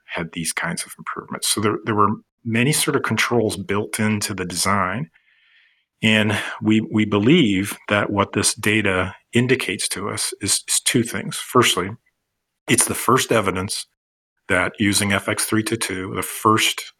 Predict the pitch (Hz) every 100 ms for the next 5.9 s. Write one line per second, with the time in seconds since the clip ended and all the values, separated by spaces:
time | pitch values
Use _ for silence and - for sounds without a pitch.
0 | 95 95 98 98 101 95 92 - 98 90
1 | 90 - - 110 107 - 110 107 - -
2 | - - _ - - 113 113 110 110 110
3 | 95 95 - 107 104 95 - 98 - 98
4 | 92 - 104 90 87 - _ _ _ _
5 | _ 101 95 101 104 - 95 92